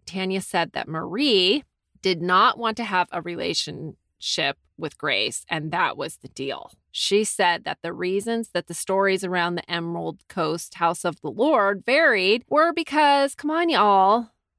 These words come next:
I mean, our congregation was not cool with polygamy. So her point was that she was just protecting her,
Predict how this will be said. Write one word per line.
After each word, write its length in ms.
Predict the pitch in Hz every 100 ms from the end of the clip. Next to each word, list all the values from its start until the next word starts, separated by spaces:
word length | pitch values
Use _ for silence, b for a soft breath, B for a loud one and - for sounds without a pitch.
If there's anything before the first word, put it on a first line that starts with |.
| _ -
I 80 | 220
mean, 560 | 233 226 214 214 208 - _ _ _ _ _ _ _ _ _ -
our 120 | 226
congregation 960 | - 254 277 233 226 311 - - 233 247
was 200 | 233 220
not 180 | 214 -
cool 220 | - 220
with 180 | 233 -
polygamy. 720 | - 269 370 311 156 - - _
So 480 | - - 233 208 208 - _ _ _ _ _ _ _ _ _ _ _ -
her 300 | 262 277 302
point 520 | - - 214 196 156
was 220 | 156 175 -
that 160 | 165
she 300 | - - 302
was 180 | 320 320
just 280 | - 202 -
protecting 640 | 202 - 208 - 202 175
her, 580 | 156 180 175 170 160